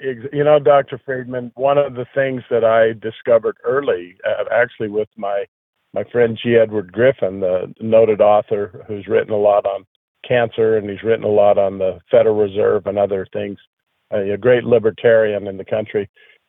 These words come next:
His periodontal disease completely reversed on Cardio Miracle, and his hygienist was stunned, she goes, 'cause he hadn't been to the dentist in five or six years, and his hygienist says, "Mister Griffin,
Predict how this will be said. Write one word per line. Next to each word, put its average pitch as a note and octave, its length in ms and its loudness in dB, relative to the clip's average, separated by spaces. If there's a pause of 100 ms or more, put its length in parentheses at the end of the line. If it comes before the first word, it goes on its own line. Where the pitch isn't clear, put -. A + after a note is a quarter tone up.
(100)
His D3+ 140 0 (120)
periodontal C#3+ 520 0
disease A#2 420 -10 (140)
completely A#2+ 460 0
reversed A2 680 0
on G#2+ 200 -4
Cardio A2 460 2
Miracle, G#2+ 500 2 (340)
and A2 240 -4
his G#2+ 260 -2 (120)
hygienist A2+ 760 0
was G#2 220 -4 (500)
stunned, D3+ 420 -2 (160)
she A#2 120 -12
goes, G#2 240 -4 (360)
'cause C3 140 -2
he E3+ 60 0
hadn't E3 200 2
been B2+ 160 0
to A#2 60 -4
the G#2 120 -6
dentist B2 420 0
in G#2+ 140 -10
five A#2 220 -2
or G#2+ 60 -12
six - 260 -18
years, D3+ 240 -2
and A2+ 140 -10 (500)
his B2 200 -4
hygienist C3 520 0
says, G#2 140 -6 (800)
"Mister E3+ 260 -8
Griffin, D#3 300 0